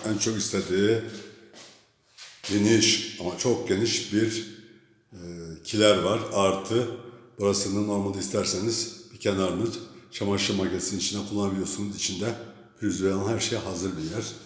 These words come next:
Çok geniş bir oturma salonu var. Bayağı bir geniş.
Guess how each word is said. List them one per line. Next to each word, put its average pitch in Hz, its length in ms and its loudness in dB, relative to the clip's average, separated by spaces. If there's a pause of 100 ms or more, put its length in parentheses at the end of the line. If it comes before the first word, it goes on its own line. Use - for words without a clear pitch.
(1700)
Çok - 240 2
geniş 110 360 6
bir 120 140 6 (240)
oturma 104 280 0
salonu 95 320 2
var. 113 160 2 (120)
Bayağı 101 280 4
bir 80 80 -8
geniş. 98 520 0